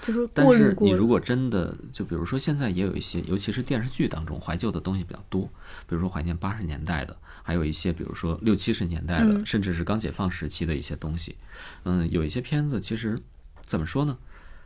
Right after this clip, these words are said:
Speaker 2: 比如这个人穿着军装，呃，军装上打着补丁，但是上面一点磨损没有，一点儿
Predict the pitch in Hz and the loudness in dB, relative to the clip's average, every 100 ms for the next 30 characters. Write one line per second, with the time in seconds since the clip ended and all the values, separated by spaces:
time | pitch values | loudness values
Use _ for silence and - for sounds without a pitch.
0 | - - 110 - 104 92 98 117 104 113 | -18 -8 -2 2 4 2 2 0 0 0
1 | 110 113 117 - - - - 87 - 113 | 2 0 0 -8 -18 -14 -10 -6 -2 0
2 | 117 117 87 85 98 104 - - 80 - | 0 0 -2 -2 -4 -4 -8 -8 -10 -10
3 | - - - - 131 107 85 - - 73 | -14 -16 -16 -2 2 2 2 0 -2 -4
4 | - - - 131 107 92 90 110 - 78 | -8 -6 -2 -2 -2 -4 -4 -6 -6 -6
5 | 73 - - - - - 92 82 117 - | -6 -10 -16 -20 -20 0 2 4 4 2
6 | - 71 82 76 - - - - 127 113 | -2 -2 -2 -2 -6 -18 -20 0 2 2
7 | 80 | 0